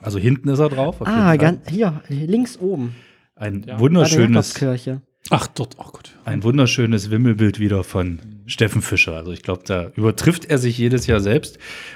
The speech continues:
Speaker 1: Und ich glaube, hier unten diese zwei Lebkuchen-Mampfenden, die, die haben doch eine gewisse Ähnlichkeit mit uns, oder?
Speaker 2: Wir müssen erst mal schauen, welche meinst du denn?
Speaker 1: Ja, hier? Essen die nicht? Nein, was machen die denn? Die
Speaker 4: Die
Speaker 1: laufen.
Speaker 4: halten einen
Speaker 1: Ach,
Speaker 4: Stern.
Speaker 1: okay, die halten einen Stern.
Speaker 4: Stern.
Speaker 2: Das sind keine, die essen nichts. Das sind mal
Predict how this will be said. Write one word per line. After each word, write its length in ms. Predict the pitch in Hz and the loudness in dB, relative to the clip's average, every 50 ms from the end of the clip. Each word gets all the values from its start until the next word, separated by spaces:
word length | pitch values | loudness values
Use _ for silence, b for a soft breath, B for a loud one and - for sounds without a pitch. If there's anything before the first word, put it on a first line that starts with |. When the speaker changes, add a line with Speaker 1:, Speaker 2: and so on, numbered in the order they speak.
| B _ | B _
Speaker 1:
Und 120 | 127 120 | 0 2
ich 120 | 120 117 | 2 2
glaube, 260 | 120 - 110 139 170 160 | 4 4 4 6 6 6
hier 120 | 123 117 | 4 4
unten 260 | 123 143 175 180 - 127 | 4 2 2 2 2 2
diese 240 | 120 117 113 113 | 4 4 4 2
zwei 220 | 113 - - 113 110 | 0 -2 -2 0 2
Lebkuchen-Mampfenden, 1400 | 107 113 147 - - - 190 175 - 165 151 143 143 - 131 117 113 123 147 143 - 147 131 123 131 127 123 | 2 2 2 0 -2 -4 -4 -2 0 0 2 2 0 0 0 2 2 2 0 0 0 0 0 2 2 2 2
die, 200 | 117 120 117 113 120 | 0 0 -2 -2 -2
die 120 | 117 110 | -2 0
haben 120 | 101 113 139 | 2 2 2
doch 100 | 143 113 | 4 2
eine 100 | 113 104 | 2 0
gewisse 340 | 101 95 90 180 180 - | 0 0 0 0 0 0
Ähnlichkeit 520 | - - 170 180 196 180 180 - - 147 - | 0 0 2 2 2 2 2 2 0 2 2
mit 140 | 175 - - | 0 -2 -2
uns, 280 | 139 175 196 110 - 95 | -2 -2 -2 -2 -2 -2
oder? 200 | 98 139 190 208 - _ _ _ _ _ _ _ _ _ _ _ _ _ _ _ B B B B B B B B B B B _ - _ - - _ | -4 -4 -4 -6 -10 _ _ _ _ _ _ _ _ _ _ _ _ _ _ _ B B B B B B B B B B B _ -20 _ -20 -18 _
Speaker 2:
Wir 80 | - 123 | -6 -4
müssen 240 | 120 117 117 - 120 | -2 -2 0 0 0
erst 200 | 117 117 - - | 0 0 0 -4
mal 100 | 113 110 | -4 -6
schauen, 220 | - - 139 135 | -4 -4 -2 -2
welche 180 | 127 120 120 127 | -2 -2 -2 -4
meinst 420 | 120 110 113 107 117 117 - - - | -4 -4 -6 -6 -6 -6 -8 -8 -8
du 20 | 165 | -10
denn? 240 | - - 135 139 - _ _ _ _ _ _ _ _ _ _ _ | -10 -10 -10 -10 -12 _ _ _ _ _ _ _ _ _ _ _
Speaker 1:
Ja, 100 | - 98 | -10 -10
hier? 340 | - - 131 165 208 233 - | -4 0 0 0 2 2 0
Essen 240 | 120 120 - 185 185 | 2 2 4 4 4
die 100 | 208 202 | 4 4
nicht? 260 | 220 247 233 - - | 4 2 2 0 0
Nein, 160 | 98 92 92 | 0 0 0
was 120 | 90 87 - | -2 -2 -4
machen 260 | - 92 - 165 139 | -6 -2 0 2 2
die 140 | 110 95 85 | 2 0 -2
denn? 240 | 87 87 87 92 - b b b b b b b b b b b b _ _ _ - | -2 -4 -4 -6 -10 b b b b b b b b b b b b _ _ _ -6
Die 60 | 110 | -4
Speaker 4:
Die 80 | 98 | 0
Speaker 1:
laufen. 420 | 95 - 120 131 120 - - 127 104 | 2 2 2 2 2 2 0 2 4
Speaker 4:
halten 220 | 113 135 135 - 131 | 4 4 4 4 2
einen 120 | 117 101 | 0 0
Speaker 1:
Ach, 20 | - | -2
Speaker 4:
Stern. 260 | - 98 127 117 113 | -2 -2 -2 0 0
Speaker 1:
okay, 220 | 107 95 - 98 92 | -2 -6 -8 -10 -8
die 160 | 95 101 90 | -8 -8 -6
halten 240 | 95 98 98 98 104 | -6 -6 -6 -6 -8
einen 160 | 98 95 92 | -10 -10 -10
Stern. 440 | - - - 110 - 92 101 95 - - | -12 -12 -12 -12 -12 -12 -12 -14 -16 -14
Speaker 4:
Stern. 300 | - - 131 127 127 123 | -2 2 2 2 4 2
Speaker 2:
Das 140 | 127 127 | 0 0
sind 140 | 127 143 139 | 0 0 -2
keine, 380 | - 135 147 135 135 135 131 127 | 0 2 2 2 2 2 0 -2
die 160 | 131 147 - | -4 -2 0
essen 280 | 151 151 - 165 151 135 | 0 0 2 2 2 2
nichts. 360 | 127 117 - - - - - | 0 -2 -4 -8 -12 -12 -8
Das 120 | - 135 | -6 -4
sind 100 | 120 160 | 0 2
mal 180 | 156 147 139 | 2 2 2